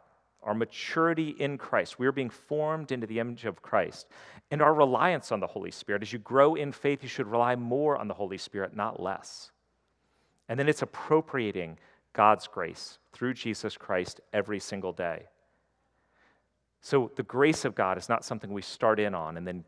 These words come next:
are done with 'cause we've become so mature. It's something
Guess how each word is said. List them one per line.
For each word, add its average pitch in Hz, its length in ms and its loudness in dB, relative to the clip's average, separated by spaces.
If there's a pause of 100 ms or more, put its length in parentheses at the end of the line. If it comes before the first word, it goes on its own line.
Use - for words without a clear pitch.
are 90 140 -8
done 113 260 4
with 85 160 -4
'cause - 220 -16
we've 95 120 -10
become 98 280 -10
so - 180 -6
mature. 90 540 -6
It's - 200 -6
something 127 360 -2